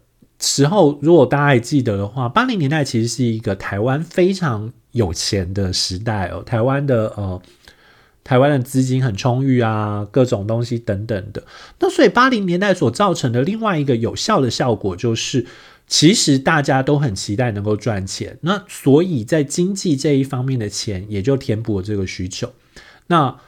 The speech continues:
我们也开始习惯把人视为是一个机器性的，或者是我们开始习惯用工具性的去思考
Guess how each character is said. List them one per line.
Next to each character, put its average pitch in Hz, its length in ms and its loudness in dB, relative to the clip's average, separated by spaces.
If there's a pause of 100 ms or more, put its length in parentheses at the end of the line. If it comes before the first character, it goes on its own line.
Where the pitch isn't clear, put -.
(420)
我 123 200 8
们 120 260 0
也 113 140 0
开 180 260 2
始 131 220 -2
习 98 320 -4
惯 104 420 0
把 92 240 -4
人 90 420 -8
视 160 340 2
为 107 220 2
是 147 200 0
一 131 80 2
个 113 100 0
机 185 240 0
器 190 240 0
性 151 260 -2
的， 104 160 0
或 156 160 2
者 127 140 2
是 143 80 -2
我 156 80 2
们 113 100 -4
开 196 160 4
始 185 120 2
习 120 240 -2
惯 151 180 0
用 151 160 -2
工 180 240 0
具 196 160 2
性 175 160 -4
的 143 100 2
去 139 160 0
思 131 300 -2
考 131 240 -4